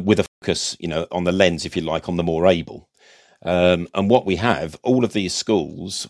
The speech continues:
nearly five hundred that have achieved the nace, um, Challenge Award accreditation,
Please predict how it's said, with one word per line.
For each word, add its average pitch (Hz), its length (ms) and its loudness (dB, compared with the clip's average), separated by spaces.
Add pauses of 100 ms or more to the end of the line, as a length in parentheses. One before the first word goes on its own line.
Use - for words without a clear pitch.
nearly 92 240 0
five 92 300 0
hundred 90 500 -2
that 87 120 2
have 78 100 -8
achieved 95 500 2
the 85 300 0 (120)
nace, 85 440 -2
um, 78 280 2 (220)
Challenge 85 320 0
Award 85 240 0
accreditation, 90 920 -2